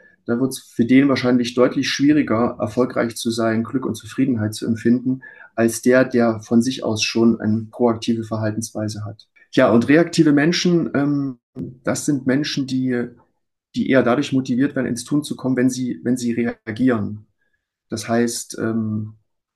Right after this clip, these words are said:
die werden nie von alleine irgendwas tun, sondern die brauchen immer so ein bisschen den Anstupser. Den Anstupser vom Chef, den Anstupser vom Kunden,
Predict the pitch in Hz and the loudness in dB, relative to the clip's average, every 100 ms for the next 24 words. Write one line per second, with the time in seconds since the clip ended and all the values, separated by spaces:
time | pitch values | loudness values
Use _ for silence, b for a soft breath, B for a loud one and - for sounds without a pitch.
0 | _ _ - 131 139 156 175 185 147 127 | _ _ 0 4 6 4 2 2 2 2
1 | 131 147 165 - 113 120 120 127 - _ | 4 4 4 2 0 -2 -4 -6 -10 _
2 | - 139 151 131 123 123 - 131 131 120 | -8 -4 -2 -2 -2 -2 -4 -4 -4 -4
3 | 151 123 131 127 - 127 120 120 117 - | -2 -2 -2 -2 -4 -4 -4 -2 -2 -2
4 | 120 - 107 - 101 101 117 131 135 131 | -4 -4 -10 -8 -6 -2 -2 -2 -6 -6
5 | 123 - 117 - 156 - - 117 120 - | -6 -2 -2 -2 -6 -8 -6 -4 -4 -6
6 | 120 - 117 113 113 143 156 156 143 | -8 -4 -4 -2 -2 0 -2 -2 -6